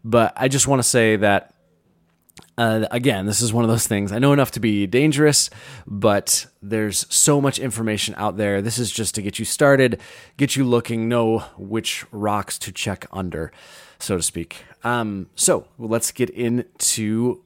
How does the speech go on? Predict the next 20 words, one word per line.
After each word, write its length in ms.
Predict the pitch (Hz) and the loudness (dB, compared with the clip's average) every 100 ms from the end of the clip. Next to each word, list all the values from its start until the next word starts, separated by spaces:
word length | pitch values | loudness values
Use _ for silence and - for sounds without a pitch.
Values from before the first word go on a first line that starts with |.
| _ | _
windows 840 | 92 95 117 185 143 85 65 - - | -14 -4 0 2 2 0 -2 -8 -6
today. 480 | 107 82 62 67 _ - - - - _ _ - | -6 -6 -6 -10 _ -20 -20 -20 -20 _ _ -6
Um, 480 | - 127 117 98 - - - _ _ _ _ _ _ _ - _ | 0 2 2 -2 -8 -20 -20 _ _ _ _ _ _ _ -20 _
from 200 | 165 160 | 2 2
an 80 | 151 - | 2 0
energy 440 | 180 233 202 226 | 0 2 2 2
efficiency 720 | 170 113 - 120 - 120 139 117 | 0 -2 -2 -2 0 0 0 2
standpoint, 880 | - - 101 110 113 135 135 139 - _ | 2 0 -2 -2 -2 0 0 0 -8 _
for 400 | - - 127 147 | -14 -4 2 2
a 120 | 123 117 | 4 0
window, 500 | 104 104 117 131 131 | 2 0 4 6 6
there 120 | 98 | 2
are 40 | |
three 300 | - - 135 | -2 0 0
big 220 | 117 113 | 2 0
things 280 | - 104 98 | 0 -6 -4
you 60 | 101 | -4
need 120 | 98 | -4
to 60 | 95 | -4
consider, 540 | 92 - 87 98 | -6 -6 -4 -4